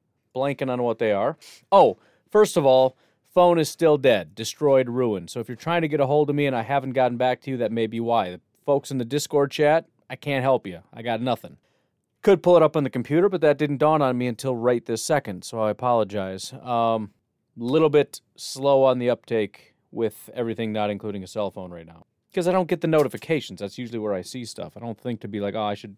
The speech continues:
go on the computer and look at Discord." So I, I, I can't help you, and you can't text me and all that good stuff. I did go to get it fixed today, um,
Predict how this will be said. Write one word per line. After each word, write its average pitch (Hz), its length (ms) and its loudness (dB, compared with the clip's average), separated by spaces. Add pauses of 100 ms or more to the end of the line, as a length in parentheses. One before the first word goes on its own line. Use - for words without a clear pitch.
(100)
go 117 120 0
on 107 120 0
the 101 60 -6
computer 104 440 -8
and 90 180 -12 (100)
look 104 320 -10
at 101 100 -10 (100)
Discord." - 540 -14 (500)
So 185 200 6
I, 180 300 6
I, 165 80 -2 (200)
I 170 80 0
can't 165 240 2
help 135 240 2
you, 92 80 -12
and 90 100 -12
you 98 60 -12
can't 147 240 -4
text 139 300 0
me 131 360 -2
and 110 280 -6
all 110 160 0
that 107 200 -2
good 101 160 -8
stuff. - 300 -18 (320)
I - 80 -10
did 151 300 2
go 156 180 6
to 143 80 2
get 127 140 2
it 117 120 -2
fixed - 340 -2
today, 113 400 0 (400)
um, 113 540 0